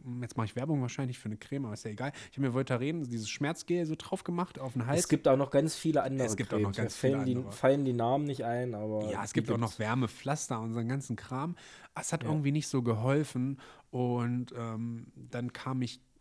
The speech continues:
Speaker 2: nachdem es ja trotzdem dann gestern ein bisschen besser war und ich dachte, „Ja, okay, dann kann ich doch Auto fahren, dann kann ich leider doch auf <laughs> Arbeit“, ähm, hab ich mir
Speaker 1: <laughs>
Speaker 2: dann nach der Arbeit in die Cou-, und da hab ich dir noch eine Sprachnachricht geschickt, ne? Dass ich jetzt auf der Couch liege und ich hab mir so eine schöne Wärmflasche
Speaker 1: Ja.
Speaker 2: so dran gehalten, dachte so,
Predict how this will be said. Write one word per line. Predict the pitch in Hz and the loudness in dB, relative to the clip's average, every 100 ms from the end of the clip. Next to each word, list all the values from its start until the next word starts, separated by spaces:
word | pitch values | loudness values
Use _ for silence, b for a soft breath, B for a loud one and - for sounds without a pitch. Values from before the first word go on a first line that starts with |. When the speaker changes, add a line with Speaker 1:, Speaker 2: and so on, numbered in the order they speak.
| _ _ | _ _
Speaker 2:
nachdem | 131 120 147 180 | -8 -2 2 2
es | 175 | 2
ja | 123 | -2
trotzdem | - 147 - 135 | -2 -4 -2 0
dann | 110 | 0
gestern | 104 120 - 120 | -2 -4 -2 -2
ein | 110 | -2
bisschen | 113 104 | -4 -4
besser | 120 147 147 131 | -2 -2 -2 -2
war | 127 | -2
und | |
ich | 117 - | -4 -4
dachte, | 120 - | -8 -6
„Ja, | 104 104 | -4 -4
okay, | - 131 | -4 -6
dann | 117 98 | -6 -6
kann | - 110 | -8 -8
ich | 107 - | -6 -8
doch | 120 | -6
Auto | 123 147 135 | -6 -4 -4
fahren, | - 127 | -2 -4
dann | 110 | -4
kann | - 110 | -6 -8
ich | 107 | -6
leider | 110 107 101 | -4 -4 -2
doch | 151 - | -4 -2
auf | 127 | -2
<laughs> | 151 - | -2 0
Arbeit“, | 165 160 151 - B B B 131 | 2 2 0 -8 B B B -2
ähm, | 131 131 120 | 0 0 0
hab | 135 135 | 0 2
ich | 123 | 4
mir | 165 | 4
Speaker 1:
<laughs> | |
Speaker 2:
dann | 143 | 4
nach | 147 208 | 4 2
der | 160 147 | 0 0
Arbeit | 147 147 147 | 0 -2 -2
in | 139 | -2
die | 127 | -4
Cou-, | - | -4
und | 165 | -2
da | 175 | 0
hab | |
ich | - | 0
dir | 202 | 2
noch | 196 | 2
eine | 190 | 2
Sprachnachricht | - 180 143 117 117 - | 2 2 4 2 0 -4
geschickt, | - 110 - 120 | -4 -4 -2 0
ne? | 185 - B B B | -2 -2 B B B
Dass | - - | -6 -2
ich | 156 | 0
jetzt | 170 143 | 0 0
auf | 135 | 0
der | 139 | 0
Couch | - 165 190 - | 2 2 2 2
liege | 131 | 0
und | |
ich | 127 | 0
hab | 151 | -2
mir | 143 131 | 0 0
so | 131 | 0
eine | |
schöne | 123 - 185 160 | 0 0 0 2
Wärmflasche | 131 175 233 - 120 123 | 2 4 2 4 4 4
Speaker 1:
Ja. | 135 | 2
Speaker 2:
so | 120 | -6
dran | - 123 123 | -2 -2 0
gehalten, | 120 | 0
dachte | 123 - | -2 -4
so, | 117 | -6